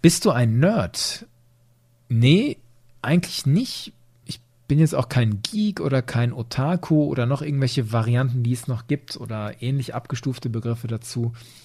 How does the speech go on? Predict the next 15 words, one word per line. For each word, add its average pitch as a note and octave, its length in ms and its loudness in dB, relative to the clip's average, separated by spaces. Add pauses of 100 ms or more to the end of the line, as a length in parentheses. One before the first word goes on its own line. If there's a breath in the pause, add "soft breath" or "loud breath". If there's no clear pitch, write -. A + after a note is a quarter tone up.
(180 loud breath)
weil A#2+ 460 2
Nerd G#2+ 440 0
ist - 200 -6
für C#3 100 0
mich C3 480 -2 (360)
ein A2 120 -6
sonderbarer A#2+ 640 2
Mensch, A2+ 800 -4 (140)
jemand, G2+ 760 -6
der G2 120 -4
sozial F#2+ 560 -6
kaum F#2+ 380 -6
zu F#2 160 -8
gebrauchen F#2+ 500 -4
ist A#2 560 -8